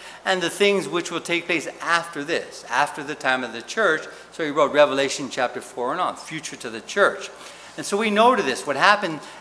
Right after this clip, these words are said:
after the seven letters to the seven churches in Revelation two and three, the church is raptured. And so there's a change of scenery.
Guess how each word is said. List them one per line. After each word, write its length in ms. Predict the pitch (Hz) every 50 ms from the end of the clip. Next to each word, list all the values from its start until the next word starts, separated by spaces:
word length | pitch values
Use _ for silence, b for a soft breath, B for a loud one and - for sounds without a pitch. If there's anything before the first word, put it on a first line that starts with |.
| B -
after 340 | 143 170 185 185 - 190
the 120 | 160 147 135
seven 640 | - - - - - - - - 190 185 180 160 160
letters 200 | 160 165 147 135
to 80 | 139
the 40 | 123
seven 280 | - 160 147 139 131 -
churches 240 | - 175 165 -
in 80 | 127 117
Revelation 400 | 131 135 123 131 135 120 107 -
two 140 | - 147 135
and 100 | 117 98
three, 220 | - 170 165 147 B B B B
the 120 | - 139 -
church 320 | - - 170 156 - -
is 180 | 151 113 101 104
raptured. 560 | 101 117 139 165 196 202 208 208 - - - - - B B B B B B B
And 100 | 165 151
so 120 | - 185 180
there's 180 | 165 175 151
a 80 | 147 135
change 400 | - - - 202 220 220 202 165
of 80 | 156 127
scenery. 480 | - - - 226 240 214 160 143 -